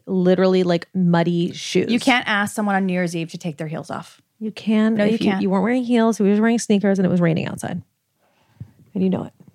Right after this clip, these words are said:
Speaker 2: Okay, so why'd you go upstairs on my white carpet with your Converse?
Speaker 1: I honestly forgot I was wearing the shoes.
Speaker 2: No,
Speaker 1: I was
Speaker 2: you
Speaker 1: trying to
Speaker 2: didn't.
Speaker 1: deal with
Speaker 2: You
Speaker 1: the
Speaker 2: didn't forget.
Speaker 1: apartment time having to move.
Speaker 2: You didn't forget. You just don't care.
Speaker 1: Okay.
Speaker 2: All right, well, it's great seeing you.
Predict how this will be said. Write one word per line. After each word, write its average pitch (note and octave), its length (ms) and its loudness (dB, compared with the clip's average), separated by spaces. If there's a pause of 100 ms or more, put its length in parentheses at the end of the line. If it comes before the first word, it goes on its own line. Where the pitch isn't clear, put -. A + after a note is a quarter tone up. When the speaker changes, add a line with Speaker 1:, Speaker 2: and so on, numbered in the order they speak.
(260)
Speaker 2:
Okay, - 120 -8
so G3+ 120 -4
why'd F#3 180 0
you G3+ 80 -4
go G#3 80 -2
upstairs G3+ 320 -4
on F#3 60 0
my F3+ 100 2
white F3 180 0
carpet F3 440 -6
with F#3 160 -8
your E3 100 -6
Converse? - 520 -10 (640)
Speaker 1:
I G#3 120 4
honestly G#3 260 2
forgot D#3+ 220 0
I - 20 0
was D3+ 100 -2
wearing - 160 -10
the - 60 -20
shoes. - 260 -20
Speaker 2:
No, E4 80 -2
Speaker 1:
I - 20 4
was F4+ 60 2
Speaker 2:
you B3 60 2
Speaker 1:
trying F#3+ 140 4
to F3+ 80 0
Speaker 2:
didn't. E3+ 80 -8
Speaker 1:
deal F#3 180 2
with F3+ 120 0 (100)
Speaker 2:
You F3+ 80 2
Speaker 1:
the - 60 -
Speaker 2:
didn't E3+ 100 2
forget. E3+ 160 0
Speaker 1:
apartment D#3+ 260 0
time F#3 180 -2
having F3+ 200 0
to F3 80 0
move. E3+ 400 -4
Speaker 2:
You D4 80 -4
didn't A#3 140 -4
forget. C#3+ 380 -10
You G#3+ 120 -8
just A3 160 -8
don't A#3 120 -6
care. G#3 220 -12 (220)
Speaker 1:
Okay. F#3 160 -6
Speaker 2:
All F3 60 0 (580)
right, - 400 -18
well, G4 100 2
it's D4+ 100 2
great C4+ 220 2
seeing A3+ 300 0
you. A3 320 2